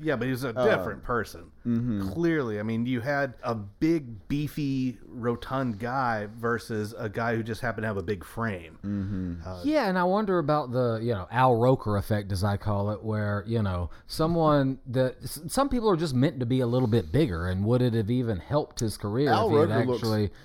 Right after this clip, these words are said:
Speaker 3: know
Speaker 2: unrecognizable. He's like an alien now.
Speaker 3: Right, that's what I
Speaker 2: Yeah.
Speaker 3: mean.
Speaker 2: <laughs>
Speaker 1: Yeah.
Speaker 3: Like, he looked much better, you know,
Speaker 2: Yeah.
Speaker 3: a
Speaker 1: As a
Speaker 3: little
Speaker 1: big
Speaker 3: bit
Speaker 1: man.
Speaker 3: overweight as a big man,
Speaker 1: Yeah.
Speaker 3: yeah.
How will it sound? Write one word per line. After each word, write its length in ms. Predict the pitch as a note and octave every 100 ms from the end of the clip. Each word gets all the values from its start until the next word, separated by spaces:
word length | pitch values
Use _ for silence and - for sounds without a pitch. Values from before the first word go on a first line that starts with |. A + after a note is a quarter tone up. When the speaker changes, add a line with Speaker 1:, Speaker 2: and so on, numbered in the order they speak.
| -
Speaker 3:
know 60 | C#3
Speaker 2:
unrecognizable. 880 | B2+ C3 F2 F#2+ G#2+ A2+ A2+ G#2 G2
He's 100 | A2+
like 100 | B2+
an 100 | -
alien 540 | G2+ A2 G2+ F2 E2 E2+
now. 140 | E2+
Speaker 3:
Right, 280 | A#3 B2+ F2+
that's 180 | C#3+ -
what 80 | B2+
I 40 | C3+
Speaker 2:
Yeah. 60 | C#3+ E3+
Speaker 3:
mean. 180 | D#3+ C#3+
Speaker 2:
<laughs> 20 |
Speaker 1:
Yeah. 240 | A#2+ G#2+ -
Speaker 3:
Like, 140 | D#3+
he 160 | - A#3+
looked 180 | G#3 C#3+
much 320 | D#3 G#3 -
better, 460 | A#2 G3 B2 F#2 F#2 - - -
you 120 | B2
know, 60 | G#2
Speaker 2:
Yeah. 540 | G#2+ F#2 F#2+ - -
Speaker 3:
a 40 | A#2
Speaker 1:
As 20 |
a 20 |
Speaker 3:
little 160 | - B2+
Speaker 1:
big 140 | B2+
Speaker 3:
bit 20 | C3
Speaker 1:
man. 160 | C3
Speaker 3:
overweight 340 | C#3 G3 C4+ F2
as 140 | G#2
a 40 |
big 200 | A2+ C#3+
man, 260 | D#3+ A#3+ -
Speaker 1:
Yeah. 100 | A2
Speaker 3:
yeah. 260 | F#2 D#2